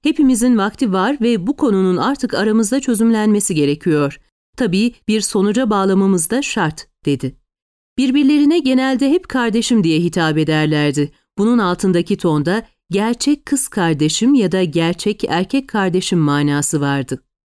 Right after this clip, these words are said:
Emine şarabından büyükçe bir yudum aldı, ağzında çalkalayıp yuttu. Sonra yutkundu ve söze başladı. "Öncelikle hepinize ne kadar teşekkür etsem azdır. O felaket gecede başıma gelenlerden sonra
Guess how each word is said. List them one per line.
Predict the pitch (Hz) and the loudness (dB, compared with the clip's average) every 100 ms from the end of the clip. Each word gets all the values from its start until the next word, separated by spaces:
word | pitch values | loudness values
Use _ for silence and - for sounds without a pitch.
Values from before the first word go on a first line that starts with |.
| _ - | _ -4
Emine | 262 294 294 330 | 0 4 4 2
şarabından | 370 302 247 233 247 247 254 190 | 0 0 0 2 2 2 0 2
büyükçe | 226 302 269 214 | 2 0 0 0
bir | 233 | 2
yudum | 190 175 175 | 2 2 0
aldı, | 143 143 131 240 330 _ _ 185 | 0 0 0 -2 -2 _ _ -4
ağzında | 208 202 233 247 | -2 0 0 0
çalkalayıp | 240 208 196 202 180 175 185 - | -2 -2 -2 0 0 0 0 -2
yuttu. | 143 _ - 143 _ - | -4 _ -6 -6 _ -8
Sonra | - 214 190 | -2 0 0
yutkundu | 180 151 151 - 156 143 196 285 _ - | 0 -2 -4 -2 -2 0 0 -2 _ -6
ve | 208 208 | -2 -2
söze | 202 - 170 151 135 | -2 -2 0 0 -2
başladı. | 135 - 143 131 - _ _ _ _ _ _ | -6 -6 -6 -6 -10 _ _ _ _ _ _
"Öncelikle | 214 262 311 330 - 220 220 240 _ _ - | 0 2 2 2 0 0 0 -2 _ _ -4
hepinize | 320 311 254 220 254 | 0 2 2 2 2
ne | 233 | 2
kadar | 294 220 190 202 | 0 -2 0 0
teşekkür | 180 - 190 240 | -2 -2 -2 0
etsem | 175 151 - 170 | 0 -2 -2 0
azdır. | 151 147 - - 135 - _ _ _ | 0 0 -2 -6 -6 -8 _ _ _
O | - 302 | -2 -2
felaket | - 254 247 254 254 320 320 - | 0 0 0 0 -2 -2 -2 -2
gecede | 185 185 196 185 202 165 | -2 0 0 0 0 0
başıma | 196 - 269 | -2 0 0
gelenlerden | 247 214 196 208 202 196 202 202 | 2 0 0 2 2 0 0 0
sonra | 202 175 156 160 226 | 0 0 0 0 -4